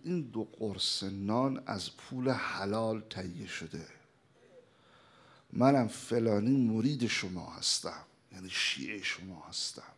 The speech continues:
پولم هم خمس داده، حلال و طیب و طاهر، شما با خیال راحت این دو قرص نان رو چیکار کنید؟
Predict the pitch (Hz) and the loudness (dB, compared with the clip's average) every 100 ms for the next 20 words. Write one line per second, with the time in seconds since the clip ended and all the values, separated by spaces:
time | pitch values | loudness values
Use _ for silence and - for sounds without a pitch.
0 | _ _ _ _ - - _ - 185 170 | _ _ _ _ -20 -20 _ -2 4 6
1 | 143 127 107 - - 117 107 - - 110 | 6 2 -2 -6 0 2 0 -4 -6 -2
2 | 107 107 117 101 95 92 110 127 151 143 | -2 -2 -2 -4 -6 -2 2 4 6 6
3 | 117 107 - 117 131 156 160 127 113 101 | 4 -4 -2 0 2 2 2 0 -4 -4
4 | 95 90 92 - - - - - - - | -6 -6 -10 -14 -20 -20 -20 -8 0 2
5 | 151 170 151 - 113 107 - - 131 160 | 4 2 2 2 0 0 -8 2 10 12
6 | 190 180 156 127 110 135 156 - 147 147 | 12 12 10 8 6 4 2 2 -2 2
7 | 117 - 110 104 107 110 131 156 156 - | 0 2 -2 0 0 2 6 6 4 2
8 | 123 143 143 143 139 143 | 4 4 4 2 4 2